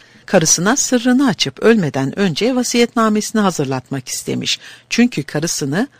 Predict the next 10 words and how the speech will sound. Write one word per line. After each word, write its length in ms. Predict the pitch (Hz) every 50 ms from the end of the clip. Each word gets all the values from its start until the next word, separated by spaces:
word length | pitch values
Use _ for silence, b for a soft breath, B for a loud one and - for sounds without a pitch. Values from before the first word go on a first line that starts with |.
| b -
amcasının 520 | - 247 269 247 262 247 - - 247 247
kızı 280 | - - 220 220 240 226
ve 100 | 226 220
çocuklarının 640 | - - 208 202 208 - - 202 202 202 208 202
anası 360 | 190 190 196 190 190 - - 202
olduğundan 680 | 185 170 156 147 - 160 151 147 151 160 170 190 180 165
büyük 300 | 208 240 269 - _ -
bir 180 | 185 170 - -
aşkla 300 | 147 - - - 139 127
severmiş. 720 | - - 135 131 131 135 135 135 139 135 - - -